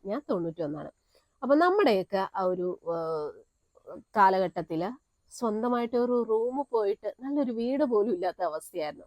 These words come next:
ഉള്ള റൂമിൽ കിടക്കുക അല്ലാതെ. പക്ഷെ ഇന്നത്തെ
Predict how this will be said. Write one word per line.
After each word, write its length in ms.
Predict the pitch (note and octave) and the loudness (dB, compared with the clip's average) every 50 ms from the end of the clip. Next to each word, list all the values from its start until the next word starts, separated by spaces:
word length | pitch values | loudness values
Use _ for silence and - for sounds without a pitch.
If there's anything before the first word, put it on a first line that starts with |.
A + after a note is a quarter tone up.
| _ F#3 | _ -8
ഉള്ള 360 | F#3 F3+ F3+ G3+ B3 D4 D4+ | -8 -4 -2 0 2 2 2
റൂമിൽ 480 | C#4+ B3 G3+ F#3 F#3 F#3 F3 G3 B3+ - _ _ _ _ _ _ _ - A3+ | 2 2 0 0 0 -2 -2 -2 -4 -8 _ _ _ _ _ _ _ 0 2
കിടക്കുക 440 | G3+ F#3 F#3 F3 - G3 F3 - - | 2 2 2 0 0 -2 -2 -2 -2
അല്ലാതെ. 420 | F#3+ G3+ A3 A3 A3 A3 A#3 A#3 - _ _ _ _ _ - | 0 2 2 4 2 2 0 -2 -6 _ _ _ _ _ -6
പക്ഷെ 180 | A3+ G#3+ - C4+ | -6 -2 2 2
ഇന്നത്തെ 420 | A#3 G#3+ A3+ C4+ D#4+ F4+ - G#4+ | 2 4 4 4 4 4 4 2